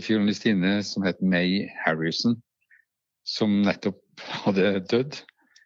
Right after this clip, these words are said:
Og da ble den fiolinen til salgs, og de hadde ikke lagt den ut til salgs ennå, men de ville at jeg skulle prøve den, da.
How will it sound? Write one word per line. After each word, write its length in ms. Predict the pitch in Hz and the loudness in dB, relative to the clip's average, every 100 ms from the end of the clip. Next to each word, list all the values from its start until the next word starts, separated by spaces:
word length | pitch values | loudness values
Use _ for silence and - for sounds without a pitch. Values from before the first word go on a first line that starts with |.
| _ _ _ _ _ 107 | _ _ _ _ _ -2
Og 220 | 107 101 | 0 2
da 120 | 104 95 | 0 2
ble 140 | 98 | 2
den 160 | 95 90 | 4 2
fiolinen 360 | - 101 85 78 | 2 2 2 0
til 120 | 98 | -2
salgs, 340 | - 90 87 - | 2 2 2 0
og 80 | |
de 120 | 98 104 | 0 2
hadde 240 | 117 92 | 0 0
ikke 200 | 101 117 113 | 0 -2 -2
lagt 240 | 135 - | -6 -6
den 120 | - 104 | 0 0
ut 60 | - | 0
til 80 | 135 | 0
salgs 280 | 127 110 143 | 0 0 0
ennå, 220 | 113 113 | 2 2
men 220 | 110 113 - _ _ _ _ _ _ - | 2 0 -2 _ _ _ _ _ _ 0
de 120 | 110 | 2
ville 220 | 120 110 113 117 113 104 76 - - _ _ _ - | 4 4 4 4 4 2 -2 -10 -20 _ _ _ -4
at 120 | 107 | -2
jeg 100 | 98 | -2
skulle 180 | - 113 | -2 0
prøve 220 | 101 90 | 2 2
den, 100 | 143 | 2
da. 40 | 143 | 0